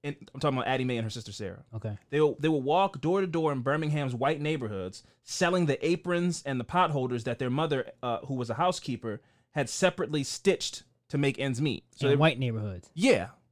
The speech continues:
Speaker 2: Mm.
Speaker 1: 'Cause, you know, just two little black girls being adorable and people need pot holders and aprons, I guess, you know. And it's not nineteen twenty, it's nineteen sixty-three. So they don't want you in their neighborhood living, but maybe they'll buy something from you.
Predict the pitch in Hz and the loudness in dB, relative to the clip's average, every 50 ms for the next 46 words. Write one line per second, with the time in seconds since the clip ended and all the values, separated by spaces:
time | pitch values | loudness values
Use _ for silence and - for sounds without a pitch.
0 | _ 117 113 107 - - 120 - - - - 175 123 107 117 151 - _ _ _ | _ -20 -20 -20 -16 -14 -14 -14 -10 -8 -6 -4 -4 -4 -6 -8 -12 _ _ _
1 | _ _ _ _ _ _ _ - 160 156 - - - - 208 196 190 180 180 175 | _ _ _ _ _ _ _ -6 -6 -6 -6 -6 -4 -2 0 0 2 2 0 0
2 | 170 180 190 185 - 190 185 185 175 175 185 180 175 175 180 196 196 190 196 190 | 0 0 0 0 2 2 2 2 2 0 0 0 0 0 0 0 0 0 -2 -2
3 | 190 180 196 _ _ _ - 185 196 190 185 196 185 220 220 208 - 208 214 214 | -4 -4 -8 _ _ _ -6 -4 -4 -2 -4 -4 -4 -6 -6 -6 -6 -6 -4 -4
4 | 196 - 202 196 180 190 190 180 180 185 185 175 185 190 190 - - _ - - | -2 0 0 0 0 -2 -2 -2 -2 -4 -4 -4 -4 -6 -8 -10 -16 _ -10 -6
5 | 160 170 - - 175 175 165 151 156 156 160 214 214 - 185 160 156 165 190 202 | -6 -6 -4 -4 -4 -4 -4 -4 -4 -4 -6 -6 -6 -8 -8 -8 -8 -8 -8 -10
6 | - - - 180 202 196 - 208 214 214 214 - 147 165 175 185 - - - 190 | -6 -2 0 2 2 2 2 2 2 4 4 2 2 2 2 2 0 -2 -2 -2
7 | 160 139 - - 208 247 202 135 131 139 - 185 175 175 - 175 165 151 - - | -2 -2 -2 0 2 2 2 2 -2 -4 -4 -2 -4 -2 -2 -2 -4 -4 -6 -8
8 | - 156 143 - - 262 247 170 120 104 - - 160 147 135 - - - - - | -8 -8 -4 0 4 6 6 6 6 4 4 4 4 4 4 2 -2 -16 -20 -20
9 | _ _ _ _ - - 240 262 247 220 220 208 - - 175 196 254 262 220 175 | _ _ _ _ 2 4 6 6 8 6 6 4 2 2 4 6 6 8 6 6
10 | 170 165 165 151 151 147 160 143 120 127 196 277 311 196 139 120 117 120 113 156 | 6 6 4 4 4 4 4 4 4 6 6 6 6 6 2 2 0 -2 0 2
11 | 165 160 160 185 190 185 175 175 156 170 165 165 160 156 147 143 139 135 120 - | 2 2 4 4 4 2 2 0 2 4 4 6 6 4 4 4 4 2 2 0
12 | - 113 107 113 95 95 - 85 87 85 - _ _ - 85 - - | -2 -6 -6 -8 -8 -8 -10 -10 -12 -14 -16 _ _ -16 -16 -16 -16